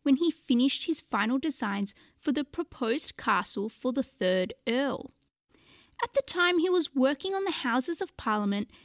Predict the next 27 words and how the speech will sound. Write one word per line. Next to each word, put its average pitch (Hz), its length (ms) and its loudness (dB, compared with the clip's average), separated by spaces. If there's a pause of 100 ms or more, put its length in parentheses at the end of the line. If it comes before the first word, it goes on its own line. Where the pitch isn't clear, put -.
(140)
and 294 120 8
his 349 180 6
particular 381 680 -2 (160)
influence 269 720 0
can 262 200 2
be 254 120 4
seen 294 400 2
in 240 180 6
both 196 400 -4
buildings. - 640 -4 (640)
Barry 381 300 2
remodelled 320 840 2
the 254 80 0
Georgian 247 680 2
manor 262 280 0
house - 480 -4
in 247 140 6
the 262 80 2
Elizabethan 247 920 2
style 202 460 0
of 202 140 -8
the - 180 -6
age, 247 500 -4 (400)
transforming 254 840 2
Highclere 247 760 -2
Place 285 440 -2
House - 520 -4